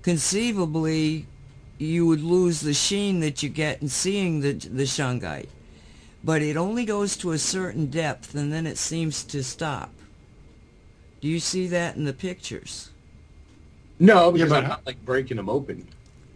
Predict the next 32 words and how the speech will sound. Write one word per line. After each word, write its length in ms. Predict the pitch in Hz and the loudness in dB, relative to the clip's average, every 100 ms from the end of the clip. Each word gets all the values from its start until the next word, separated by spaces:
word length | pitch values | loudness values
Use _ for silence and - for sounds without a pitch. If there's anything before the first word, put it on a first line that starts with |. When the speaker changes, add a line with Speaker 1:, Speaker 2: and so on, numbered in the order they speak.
| - - - - - - - - - | -20 -20 -20 -20 -20 -20 -20 -20 -16
Speaker 2:
The 80 | 90 | -6
nugget. 300 | 113 131 139 | -2 -2 -2
Speaker 1:
Yeah. 80 | - - 117 | -6 -10 -4
Speaker 2:
I 60 | |
mean, 100 | 117 | 2
I 60 | 117 | 4
don't 80 | 170 | 4
know 80 | 98 | 2
what's 140 | 95 | 0
Speaker 3:
But, 100 | 165 | -2
Speaker 2:
going 120 | 101 | -2
on. 60 | 95 - - - - - | -6 -12 -20 -20 -20 -10
Go 60 | 110 | 2
ahead. 140 | 151 | 6
Speaker 3:
but 80 | 147 | 8
we 80 | 160 | 8
don't 240 | 160 156 156 | 8 6 6
know, 560 | 156 156 156 165 - 147 | 8 8 6 2 -4 -4
but, 280 | 156 - - | -4 -4 -4
but 200 | 135 131 | -2 0
that's 340 | 143 139 - - | 2 0 -2 -10
because 460 | 147 131 147 - 175 | -4 2 2 0 -6
i-, 40 | |
i-, 340 | 156 147 151 | -4 -2 -2
they 180 | 147 135 | -2 2
have 220 | 131 123 | 2 2
been 140 | 127 135 | 0 0
observed 520 | 131 - 139 139 120 | -2 0 2 2 0
for 220 | - 131 | 0 2
a 40 | 127 | 4
limited 440 | 131 131 123 120 | 4 2 0 2
time. 380 | 185 196 120 | 4 4 4